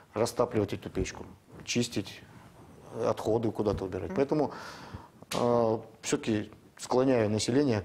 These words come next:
Speaker 1: к дегазификации. Вот. По льготной категории. Э, мы всех агитируем, рассказываем, что если у тебя есть какая-то предпосылка к льготе,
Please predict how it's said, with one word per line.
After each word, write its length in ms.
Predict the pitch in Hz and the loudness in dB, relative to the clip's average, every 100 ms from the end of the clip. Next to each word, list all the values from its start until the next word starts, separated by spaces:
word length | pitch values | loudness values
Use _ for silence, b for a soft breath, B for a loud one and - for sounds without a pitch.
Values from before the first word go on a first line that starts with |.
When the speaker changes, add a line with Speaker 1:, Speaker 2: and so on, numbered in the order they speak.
| - | -2
Speaker 1:
к 180 | 131 127 - | -4 -4 -12
дегазификации. 840 | 107 107 101 95 98 - 78 - - - | -6 -2 -2 -2 -6 -6 -6 -10 -14 -12
Вот. 300 | 117 107 98 | 0 0 2
По 140 | - 190 | 2 4
льготной 340 | 147 165 156 | 4 4 4
категории. 560 | 135 131 123 117 92 78 - B B B B - | 2 -2 2 2 2 -8 -16 B B B B -2
Э, 220 | 110 110 | 2 4
мы 200 | 147 156 | 4 2
всех 420 | - 151 - - - - | 4 2 2 -8 -16 -14
агитируем, 680 | - 107 113 - 208 233 214 - - - | -2 0 0 4 6 6 4 -4 -20 -8
рассказываем, 640 | - 120 - 131 104 101 | 0 0 4 4 4 -2
что 160 | - 117 | -2 0
если 220 | 101 113 | 0 0
у 100 | 104 | -2
тебя 360 | 98 110 98 92 - | 0 2 2 0 -2
есть 240 | 107 95 | -2 0
какая-то 400 | - - 107 - | -6 0 0 0
предпосылка 580 | - 101 110 - 110 95 | -8 -6 -4 -2 -2 -4
к 80 | - | -2
льготе, 480 | 113 156 214 196 | 2 2 4 0